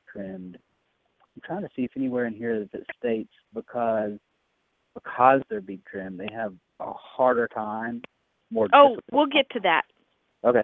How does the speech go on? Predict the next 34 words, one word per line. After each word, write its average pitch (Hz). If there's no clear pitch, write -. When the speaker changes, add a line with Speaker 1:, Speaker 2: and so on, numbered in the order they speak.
Speaker 1:
gotcha. -
Speaker 2:
We'll 254
get 233
Speaker 1:
Gotcha. -
Speaker 2:
to 202
that. 180
Speaker 1:
Okay. 226
Speaker 2:
<laughs> -
So 277
let 285
me 392
explain. 247
They 240
used 302
single 302
comb 311
white 294
leghorns, 196
a 208
total 220
of 220
Speaker 1:
Okay. 214
Speaker 2:
thirty-two 214
of 160
'em. 156
And 226
what 285
Speaker 1:
Okay. 330
Speaker 2:
they 262
did 240
is 247
they 254
purchased 339
eighteen-week-old 247